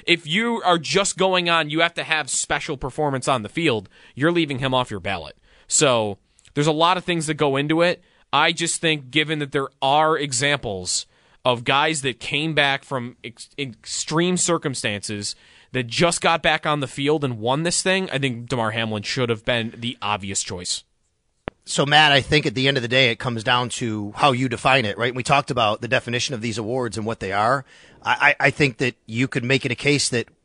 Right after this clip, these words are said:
Speaker 2: you know, a guy has to, you know, if you want to, you could say, "Hey, well, you know what? He came back and was, had this season after not having a very good year." Or guys, you know, a lot of times it's guys come back from injuries, but he was never gonna be a guy,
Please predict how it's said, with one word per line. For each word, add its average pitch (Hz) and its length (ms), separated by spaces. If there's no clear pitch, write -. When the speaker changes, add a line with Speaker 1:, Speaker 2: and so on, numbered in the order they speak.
Speaker 2:
you 120 120
know, 107 60
a 107 40
guy 135 240
has 131 280
to, 135 100
you 135 100
know, - 20
if 113 80
you 190 140
want 185 280
to, 160 120
you 135 80
could 143 120
say, 135 200
"Hey, 127 240
well, 123 140
you 135 60
know 147 80
what? 160 140
He 120 140
came 135 280
back 151 300
and 123 80
was, 117 140
had 147 160
this 123 160
season 160 440
after 123 220
not 135 220
having 135 340
a 117 40
very 113 200
good 107 160
year." 135 420
Or 127 200
guys, 143 360
you 135 80
know, 123 40
a - 20
lot 139 160
of 147 60
times 151 180
it's 120 160
guys 139 160
come 127 160
back 123 160
from 113 140
injuries, 107 400
but 110 160
he 165 140
was 143 160
never 170 340
gonna 165 220
be 156 180
a 135 60
guy, 110 640